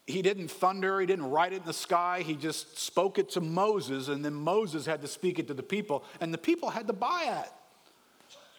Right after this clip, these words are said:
"Yeah, what you gonna do with this, Moses, huh? Huh?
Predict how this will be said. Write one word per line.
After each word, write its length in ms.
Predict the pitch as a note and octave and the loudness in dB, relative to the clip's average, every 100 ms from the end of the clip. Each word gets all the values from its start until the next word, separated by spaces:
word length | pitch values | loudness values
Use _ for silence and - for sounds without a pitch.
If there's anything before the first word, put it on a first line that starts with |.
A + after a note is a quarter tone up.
| _ _ _ _ _ _ - | _ _ _ _ _ _ -10
"Yeah, 200 | C#3+ G2+ G2+ | -6 -6 -8
what 140 | - G#3 | -10 -2
you 40 | |
gonna 140 | G3+ | -2
do 140 | F#3 A#3+ | 2 2
with 100 | F#3+ | 2
this, 160 | D3 | -2
Moses, 380 | D3 D3 D3+ G#3 | -2 -2 -2 -6
huh? 180 | F3 B3 - - _ _ _ _ | -6 -8 -10 -20 _ _ _ _
Huh? 180 | - A3+ | -10 -10